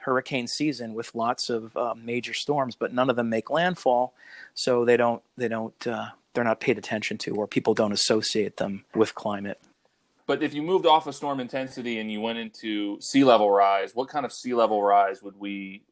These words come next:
Speaker 2: look to see here in,
Speaker 1: Yeah.
Speaker 2: in Collier County?
Speaker 1: You know, so there's this sort of chronic and slow creeping, uh, impact of sea level rise that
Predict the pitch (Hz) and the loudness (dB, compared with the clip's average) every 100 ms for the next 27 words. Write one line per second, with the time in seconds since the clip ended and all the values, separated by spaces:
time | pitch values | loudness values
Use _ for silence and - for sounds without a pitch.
0 | _ 104 104 104 - 101 - 101 98 98 | _ -8 -4 -4 -6 -14 -4 -2 0 -2
1 | 101 98 95 95 92 95 - - 120 110 | -2 0 0 -2 -6 -12 -14 -6 -2 0
2 | 107 95 92 - 175 190 - 208 262 359 | 4 4 2 2 4 4 4 4 4 0
3 | - 170 143 - 160 131 - - - 156 | 0 0 0 2 0 0 -6 -10 -2 2
4 | 131 135 131 127 127 110 - - 127 131 | 2 2 -4 -10 -14 -14 -12 -10 -6 -4
5 | 127 - - 127 131 127 117 110 107 _ | -4 -6 -6 -4 -2 -4 -6 -8 -12 _
6 | - - - 123 110 113 - 131 123 - | -20 -14 0 2 2 -2 -2 -2 0 2
7 | 107 - 107 - 127 113 107 104 104 101 | 2 0 -4 -2 0 2 0 0 0 0
8 | 101 - 107 | -2 -4 -6